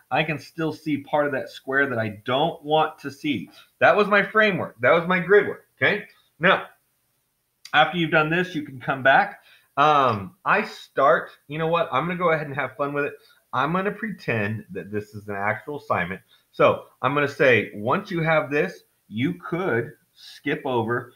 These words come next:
to your vine charcoal or your willow leaf charcoal. Feel free, like I said, you can do pencil. Imagine this vine charcoal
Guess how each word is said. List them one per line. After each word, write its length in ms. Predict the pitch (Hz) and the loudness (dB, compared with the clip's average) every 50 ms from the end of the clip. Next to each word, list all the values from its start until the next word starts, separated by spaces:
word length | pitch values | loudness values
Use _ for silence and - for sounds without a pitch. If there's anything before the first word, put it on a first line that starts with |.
| _ _ _ _ _ - - | _ _ _ _ _ -12 -6
to 80 | - 135 123 | -4 -2 -2
your 320 | 117 113 113 107 104 92 | 0 0 0 0 0 0
vine 380 | 92 101 104 107 110 123 147 165 | 2 4 4 4 4 2 -2 -4
charcoal 680 | - - 135 113 107 107 - 98 101 123 175 180 - - _ - | -2 0 2 2 2 0 -2 -6 -6 -6 -8 -10 -12 -12 _ -2
or 120 | 107 107 | 0 0
your 180 | 107 104 98 98 | 0 -2 -4 -6
willow 300 | 98 104 110 120 131 143 | -4 -4 -4 -4 -2 -2
leaf 220 | 147 156 160 156 | -2 -4 -4 -4
charcoal. 460 | - 131 110 107 - 117 120 117 117 - - - _ _ _ _ _ | -4 -4 -4 -2 -4 -6 -6 -8 -8 -12 -18 -20 _ _ _ _ _
Feel 160 | 196 226 254 | 8 8 8
free, 320 | 240 - 294 285 254 233 | 6 4 2 4 6 8
like 200 | 190 160 151 147 | 8 6 6 6
I 100 | 165 175 | 4 2
said, 440 | 175 175 - 196 165 139 120 - - - _ _ _ _ _ _ _ _ _ _ _ _ _ _ _ _ | 0 2 4 6 6 6 4 2 -4 -14 _ _ _ _ _ _ _ _ _ _ _ _ _ _ _ _
you 180 | 123 143 175 180 | -8 -6 -6 -4
can 160 | 185 190 175 | -4 -4 -2
do 120 | 180 185 | -2 -2
pencil. 380 | 170 - 170 139 113 - - - _ _ _ _ _ _ _ _ _ _ _ _ _ _ _ _ _ _ _ _ _ _ - | -2 -2 -4 -4 -4 -8 -16 -20 _ _ _ _ _ _ _ _ _ _ _ _ _ _ _ _ _ _ _ _ _ _ -4
Imagine 600 | 123 127 135 139 147 156 180 202 185 190 196 180 | -4 -2 -2 0 0 2 2 0 0 -2 -2 -2
this 200 | 165 160 156 - | -2 -2 -4 -4
vine 340 | 123 143 143 147 156 156 151 | -2 0 0 0 0 -2 -4
charcoal 640 | - 156 143 147 156 - 175 180 196 208 208 - | -2 -2 -2 -2 -2 -2 -6 -6 -6 -8 -10 -14